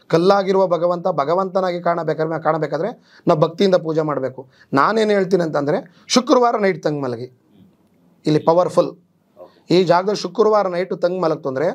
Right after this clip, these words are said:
ಸಾವಿರದ ಮುನ್ನೂರ ಅರವತ್ತೈದು ಮೀಟರು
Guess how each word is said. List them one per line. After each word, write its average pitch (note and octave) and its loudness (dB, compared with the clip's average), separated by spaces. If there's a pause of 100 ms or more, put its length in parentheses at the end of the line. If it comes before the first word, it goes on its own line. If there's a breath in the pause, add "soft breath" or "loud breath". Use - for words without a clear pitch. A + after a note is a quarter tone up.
(320 soft breath)
ಸಾವಿರದ F#3+ 2
ಮುನ್ನೂರ G#3 2
ಅರವತ್ತೈದು F#3+ 0
ಮೀಟರು F3+ -2